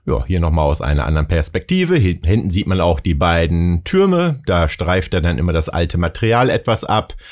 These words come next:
und drückt das dann auch raus. Hier ist dann der eine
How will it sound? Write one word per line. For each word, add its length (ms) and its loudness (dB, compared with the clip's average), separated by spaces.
und 260 0
drückt 260 -2
das 220 -2
dann 180 -2
auch 220 0
raus. 420 -6
Hier 220 0
ist 180 -4
dann 160 2
der 180 0
eine 340 0